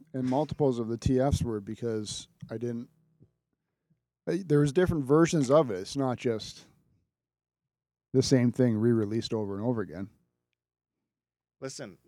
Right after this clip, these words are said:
Speaker 2: just today I was reading of a comic you should get. I, uh, have s-, I had a few dealings with this, uh,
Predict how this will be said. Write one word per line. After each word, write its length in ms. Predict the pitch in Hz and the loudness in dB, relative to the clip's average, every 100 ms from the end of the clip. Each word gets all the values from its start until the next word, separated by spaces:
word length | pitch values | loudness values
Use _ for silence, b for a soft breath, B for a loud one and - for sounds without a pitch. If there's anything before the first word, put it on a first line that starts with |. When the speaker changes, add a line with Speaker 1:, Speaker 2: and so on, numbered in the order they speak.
| _ 135 | _ -18
Speaker 2:
just 200 | 131 - | -18 -12
today 300 | 131 127 117 | -6 -6 -4
I 100 | 110 | -8
was 120 | 107 | -10
reading 200 | 113 110 | -12 -10
of 80 | 101 | -12
a 40 | |
comic 400 | 95 110 107 95 | -12 -12 -12 -12
you 80 | 101 | -16
should 200 | 90 92 | -16 -16
get. 200 | 90 82 _ _ _ _ _ _ _ | -14 -16 _ _ _ _ _ _ _
I, 200 | 98 104 | -14 -12
uh, 300 | 101 95 92 90 _ _ _ _ | -12 -12 -14 -16 _ _ _ _
have 140 | 107 107 | -14 -14
s-, 160 | - 58 107 | -16 -18 -14
I 120 | 127 | -12
had 160 | 147 156 | -12 -14
a 40 | |
few 260 | - 160 143 | -14 -12 -10
dealings 500 | 135 135 131 117 98 | -10 -8 -8 -12 -12
with 180 | 104 - | -14 -12
this, 300 | 107 - 104 | -10 -10 -8
uh, 380 | 92 90 87 | -8 -8 -10